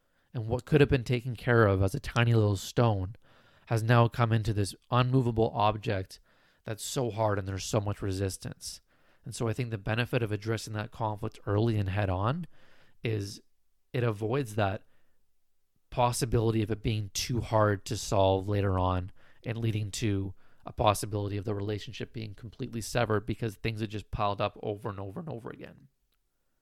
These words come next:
And we kinda talked about it a bit earlier, sharing a bit of the scariness behind what it can lead to. The benefit of addressing conflict is that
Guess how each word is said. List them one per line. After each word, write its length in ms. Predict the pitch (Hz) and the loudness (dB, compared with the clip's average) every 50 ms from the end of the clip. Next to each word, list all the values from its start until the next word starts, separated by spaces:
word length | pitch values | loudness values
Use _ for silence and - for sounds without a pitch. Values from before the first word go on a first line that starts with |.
| _ _ _ _ _ _ _ _ _ _ _ _ _ _ _ | _ _ _ _ _ _ _ _ _ _ _ _ _ _ _
And 140 | - 135 139 | -8 -6 -4
we 80 | 143 131 | -4 -2
kinda 240 | - 135 135 135 | -2 0 0 0
talked 280 | 123 - 139 135 131 - | 0 0 -2 -2 -2 -4
about 220 | 127 123 127 127 | 0 2 2 2
it 60 | 117 120 | 2 2
a 40 | |
bit 140 | 113 120 123 120 | 0 0 0 2
earlier, 380 | 117 117 127 135 110 104 101 | 4 4 4 4 4 2 0
sharing 260 | - - 113 107 107 | -2 -2 -2 -2 0
a 60 | 107 98 | 0 0
bit 140 | 107 104 | 0 0
of 200 | 98 92 90 - - _ _ _ _ _ _ _ _ _ | 0 0 -2 -6 -16 _ _ _ _ _ _ _ _ _
the 80 | - | -6
scariness 760 | 123 - - - - 135 127 139 156 151 143 143 135 - 127 | -6 -6 -6 -4 -2 0 0 0 0 0 0 -2 -2 -4 -4
behind 580 | 120 131 107 98 120 113 113 117 117 113 113 - | -6 -6 -4 -2 -2 -2 -2 -2 -4 -8 -12 -16
what 260 | _ - 113 110 120 127 | _ -6 0 2 2 2
it 100 | 139 - | 2 2
can 200 | 147 135 123 120 | 0 0 0 0
lead 240 | 117 127 165 170 | -2 -2 -2 -4
to. 300 | - - - - - - _ _ _ _ _ _ _ _ _ _ _ _ _ _ | -8 -10 -12 -12 -14 -20 _ _ _ _ _ _ _ _ _ _ _ _ _ _
The 60 | - 113 | -14 -2
benefit 440 | - 143 135 151 156 135 170 180 | 0 2 2 2 0 0 -2 -2
of 100 | 175 156 | 0 2
addressing 680 | 143 143 117 117 127 123 123 120 123 135 127 120 120 113 | 2 2 2 4 2 2 2 0 -2 -4 -4 -4 -6 -8
conflict 680 | 110 - - 113 107 120 139 135 - - 110 101 - - | -12 -10 -6 -2 0 0 0 0 -2 -6 -6 -6 -4 -6
is 140 | 117 101 | -8 -4
that 320 | 101 113 104 101 107 - | -2 -2 -2 -2 -4 -8